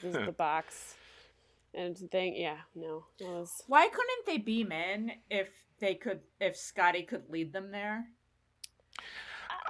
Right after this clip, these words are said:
Speaker 1: I think it
Speaker 2: Uh,
Speaker 1: was more of a, they, they weren't aware, they weren't
Speaker 2: plot
Speaker 1: sure
Speaker 2: devices.
Speaker 1: of the,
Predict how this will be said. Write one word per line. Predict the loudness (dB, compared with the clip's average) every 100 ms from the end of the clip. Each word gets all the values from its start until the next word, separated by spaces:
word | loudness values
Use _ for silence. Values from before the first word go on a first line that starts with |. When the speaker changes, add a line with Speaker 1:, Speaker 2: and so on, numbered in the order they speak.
| 0 2 6
Speaker 1:
I | 8
think | 10 12
it | 12
Speaker 2:
Uh, |
Speaker 1:
was | 12 10
more | 10 10 8
of | 8
a, | 8
they, | 8 6 6
they | 6
weren't | 6 6 6
aware, | 6 6 6 4 4
they | 4
weren't | 6 6
Speaker 2:
plot | 8 6
Speaker 1:
sure | 6 8 10
Speaker 2:
devices. | 10 6 4
Speaker 1:
of | 6
the, | 6 6 4 2 0